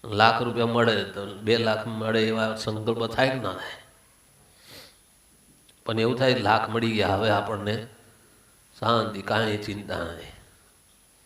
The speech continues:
એવું થાય? નથી થતું.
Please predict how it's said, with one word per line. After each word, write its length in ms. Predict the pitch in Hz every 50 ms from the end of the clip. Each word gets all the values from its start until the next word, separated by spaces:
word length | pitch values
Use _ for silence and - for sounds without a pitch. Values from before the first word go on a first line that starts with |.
| _ _ _ _ _ -
એવું 200 | 117 107 107 104
થાય? 220 | 104 104 107 104 113 127 - - - - - _ _ _ _ _ _ _ _ _ _ _ _ _ _ _ _ _ _ _ _ _ _ _ _ _ _ _ _ _ _ _ _ _ -
નથી 260 | 113 107 98 92 95
થતું. 440 | 92 - - - - - - - -